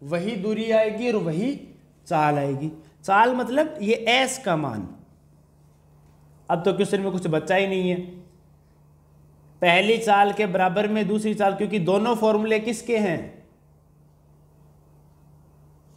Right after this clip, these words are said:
निकाल तो दूरी ही रहे हैं, चाहे ए से निकालो चाहे बी से निकालो, यानी ए से बी तक की दूरी निकाल लो या बी से ए तक की दूरी निकाल लो, कोई फ़र्क नहीं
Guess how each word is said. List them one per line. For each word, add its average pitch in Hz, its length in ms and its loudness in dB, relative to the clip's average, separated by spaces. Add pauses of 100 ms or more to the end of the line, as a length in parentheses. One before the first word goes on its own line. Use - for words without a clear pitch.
(160)
निकाल 226 460 4
तो 262 140 4
दूरी 233 360 2
ही 247 180 2
रहे 214 260 2
हैं, 220 180 -4 (360)
चाहे 214 140 6 (200)
ए 226 140 6
से 240 140 -2
निकालो 233 420 0
चाहे 196 220 0
बी 165 240 -6
से 226 160 -8
निकालो, 190 460 -8 (920)
यानी 202 180 2
ए 226 240 6
से 247 160 -2
बी 208 220 0
तक 254 220 -2
की 254 100 -2
दूरी 247 240 0
निकाल 240 300 0
लो 247 100 2
या 240 140 4
बी 208 240 0
से 240 200 -2
ए 208 140 4 (100)
तक 226 140 -2
की 233 100 -4
दूरी 220 220 -2
निकाल 214 300 0
लो, 220 80 0
कोई 220 200 2
फ़र्क 214 340 -6
नहीं 190 340 -4